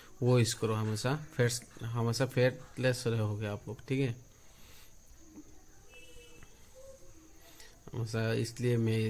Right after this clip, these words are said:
ऐसा ही बोलता हूँ, कोई ऐड आप लोग को, ऐसे मेरे मन से ही बोल रहा हूँ।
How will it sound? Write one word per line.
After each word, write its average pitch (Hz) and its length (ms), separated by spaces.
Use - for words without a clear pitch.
ऐसा 107 200
ही 110 100
बोलता 107 300
हूँ, 113 240
कोई 117 240
ऐड 113 200
आप 113 120
लोग 113 220
को, 110 340
ऐसे 147 300
मेरे 135 240
मन 123 200
से 135 140
ही 139 60
बोल 120 120
रहा 117 140
हूँ। 117 60